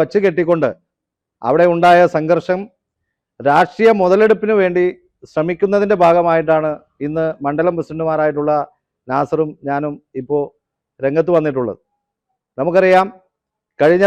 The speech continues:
തെരഞ്ഞെടുപ്പിൽ, കഴിഞ്ഞ പഞ്ചായത്ത് തെരഞ്ഞെടുപ്പിൽ ഈ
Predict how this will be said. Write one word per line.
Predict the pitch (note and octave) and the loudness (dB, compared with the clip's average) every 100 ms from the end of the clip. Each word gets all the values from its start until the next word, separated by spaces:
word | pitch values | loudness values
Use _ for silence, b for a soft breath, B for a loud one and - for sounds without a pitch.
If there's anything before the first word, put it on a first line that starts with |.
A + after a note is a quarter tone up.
| F3+ | 2
തെരഞ്ഞെടുപ്പിൽ, | F3+ F#3 F#3+ F3 A#2 _ _ _ _ _ _ _ _ _ _ _ _ - | 2 2 2 0 -2 _ _ _ _ _ _ _ _ _ _ _ _ -2
കഴിഞ്ഞ | D#3+ F#3+ F3+ | 0 2 2
പഞ്ചായത്ത് | E3+ F3 G3 G3 | 4 4 4 2
തെരഞ്ഞെടുപ്പിൽ | F#3+ F3+ F#3 E3+ G3 A3 _ _ _ _ _ | 0 0 -2 -2 -4 -6 _ _ _ _ _
ഈ | C#3 | 0